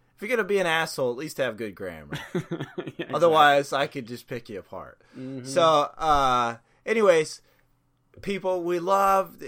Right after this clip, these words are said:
Speaker 1: we've been getting a lot of listens. I mean, relatively for us, I'm pretty stoked at, at, at some of the listens that we're getting, and the numbers are racking up there, and we're getting lots of likes. But, uh, so you can find our show on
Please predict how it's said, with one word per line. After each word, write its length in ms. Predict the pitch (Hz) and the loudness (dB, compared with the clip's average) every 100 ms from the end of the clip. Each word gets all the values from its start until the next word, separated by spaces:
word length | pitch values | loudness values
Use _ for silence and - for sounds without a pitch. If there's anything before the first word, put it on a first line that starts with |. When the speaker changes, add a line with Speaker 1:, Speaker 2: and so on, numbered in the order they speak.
| 98 | -14
Speaker 1:
we've 180 | 127 190 | -6 -6
been 140 | 170 156 | -6 -8
getting 460 | 180 190 185 170 - | -8 -10 -14 -16 -6
a 160 | 151 | -6
lot 240 | 135 143 202 | -2 -4 -4
of 80 | |
listens. 720 | 190 175 - 139 143 - - - | -6 -8 -8 -10 -12 -16 -20 -14
I 60 | 127 | -12
mean, 180 | 127 | -10
relatively 480 | 123 156 139 143 123 | -6 -4 -4 -8 -10
for 180 | 120 151 | -10 -6
us, 140 | 143 | -6
I'm 120 | 131 135 | -6 -10
pretty 240 | - 131 | -10 -10
stoked 420 | - 160 135 - | -10 -4 -4 -4
at, 180 | 110 - | -14 -14
at, 240 | 90 113 - _ | -14 -14 -16 _
at 140 | 98 120 | -16 -14
some 240 | - 135 | -14 -14
of 60 | 120 | -12
the 60 | 107 | -10
listens 340 | 131 139 131 | -10 -12 -16
that 120 | 127 | -14
we're 100 | 107 | -14
getting, 240 | 110 123 120 | -14 -14 -14
and 100 | 110 | -16
the 80 | 101 | -14
numbers 360 | 113 120 120 | -14 -14 -12
are 80 | 117 | -12
racking 360 | 113 113 - 113 | -8 -10 -10 -16
up 200 | 113 - | -16 -14
there, 160 | 113 | -12
and 100 | 110 | -12
we're 80 | 104 | -14
getting 280 | 107 107 113 | -16 -16 -14
lots 260 | 110 120 | -14 -14
of 80 | 110 | -14
likes. 500 | 107 107 110 - - - | -12 -10 -12 -16 -20 -18
But, 280 | 110 - | -18 -14
uh, 140 | 110 95 - _ - _ | -16 -16 -18 _ -20 _
so 160 | - 156 | -12 -10
you 160 | 143 | -8
can 120 | 185 175 | -10 -6
find 260 | 185 180 | -2 -2
our 80 | 175 | -4
show 440 | - 175 165 170 - | -6 -6 -4 -6 -8
on 380 | 143 135 131 | -8 -6 -8